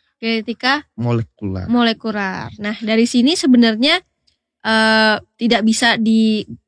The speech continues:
Speaker 1: apa ya, maksudnya tidak bisa dikatakan sebagai Kallmann ya
Speaker 2: Iya,
Speaker 1: sebenarnya
Speaker 2: benar.
Speaker 1: ya. Tapi karena ada tanda-tanda, eh, kayak bulu ketiak dan bulu pubis tidak ada, makanya disuruh lanjutan.
Speaker 2: Iya, benar.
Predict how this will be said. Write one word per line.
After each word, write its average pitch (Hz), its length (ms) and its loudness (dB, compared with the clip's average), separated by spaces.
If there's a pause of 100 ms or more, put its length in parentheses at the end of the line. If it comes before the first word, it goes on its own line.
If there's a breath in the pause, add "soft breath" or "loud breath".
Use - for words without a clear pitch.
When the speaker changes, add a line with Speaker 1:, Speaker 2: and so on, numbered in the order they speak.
(280)
Speaker 1:
apa - 140 -16
ya, 254 120 -8
maksudnya 240 260 -10
tidak 220 180 -8
bisa 220 200 -4
dikatakan 214 720 0
sebagai 214 340 -6
Kallmann 233 400 -2
ya 190 120 -8
Speaker 2:
Iya, 202 120 -4
Speaker 1:
sebenarnya 202 500 -2
Speaker 2:
benar. 87 120 -12
Speaker 1:
ya. - 400 -20
Tapi 214 240 -4
karena 240 320 0
ada 220 160 0
tanda-tanda, 214 640 -2
eh, 202 400 -4
kayak 202 480 -4 (720)
bulu 233 260 2
ketiak 240 380 -4
dan 220 180 -2
bulu 220 240 -2
pubis 220 320 -4
tidak 208 300 -4
ada, 208 420 0 (320)
makanya 214 600 -6 (140)
disuruh 226 400 -4 (260)
lanjutan. 220 800 -4
Speaker 2:
Iya, 92 280 -8
benar. 90 300 -12